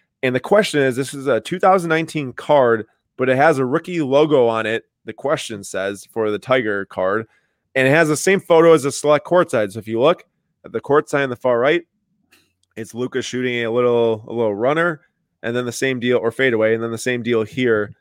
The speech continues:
on the Tiger card. But this is from two thousand nineteen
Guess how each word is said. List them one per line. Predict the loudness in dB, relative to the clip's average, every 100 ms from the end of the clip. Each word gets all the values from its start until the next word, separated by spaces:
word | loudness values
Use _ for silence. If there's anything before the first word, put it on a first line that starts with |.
| _ _
on | -8 -8
the |
Tiger | -10 0 2 2
card. | 0 -2
But | -2
this | -6
is | -8
from | -14 -10
two | -2
thousand | -2 -2 -8
nineteen | -4 -4 -6 -10 -8 -8 -12